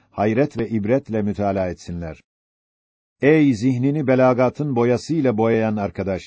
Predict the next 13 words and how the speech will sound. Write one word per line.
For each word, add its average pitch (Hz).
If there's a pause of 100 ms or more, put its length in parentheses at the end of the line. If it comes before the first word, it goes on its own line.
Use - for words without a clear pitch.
(400)
Bu 147
letaifi 131
sıkacak 123
olursan, 139 (220)
"Hâzâ 127
kelâmullah" 117 (180)
içinden 117
çıkacaktır. 95 (1120)
Dördüncü 131
mebhas, 123 (640)
elif, 135
lam, 147
mim 156